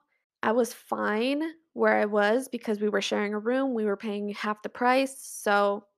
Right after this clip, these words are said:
all of that was fine. It worked out for me. It kind of just, like, depends on where you wanna move to and how much, um, the place you want is asking for. Budget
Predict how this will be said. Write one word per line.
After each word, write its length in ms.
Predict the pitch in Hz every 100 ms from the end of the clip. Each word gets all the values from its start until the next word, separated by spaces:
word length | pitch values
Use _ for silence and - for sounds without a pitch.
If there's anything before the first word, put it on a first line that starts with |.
| _ _ _ _ - -
all 140 | 208
of 100 | 214
that 220 | 208 202
was 160 | 202 202
fine. 400 | - - - - - _ _ _ _ _ _
It 80 | 220
worked 200 | 208 208
out 160 | 208 202
for 120 | 208
me. 300 | 196 170 - _ _ _ _
It 80 | 233
kind 220 | 240 254
of 80 | 302
just, 220 | 254 247
like, 120 | 226
depends 400 | 226 226 226 208
on 220 | 202 202 196
where 600 | 202 202 202 196 202 - _ _ _ -
you 560 | 202 214 214 214 214 -
wanna 260 | 196 190 190
move 240 | 185 185
to 180 | - 226
and 80 | 214
how 180 | 190 185
much, 420 | 185 185 - - -
um, 480 | 190 185 185 185 180 - _ _ _ -
the 80 |
place 440 | - 202 196 196 -
you 220 | 185 196
want 300 | 190 185 190
is 140 | 196 180
asking 460 | 175 - 233 247
for. 420 | - 240 254 277 - - - - _ _
Budget 480 | 202 208 240 247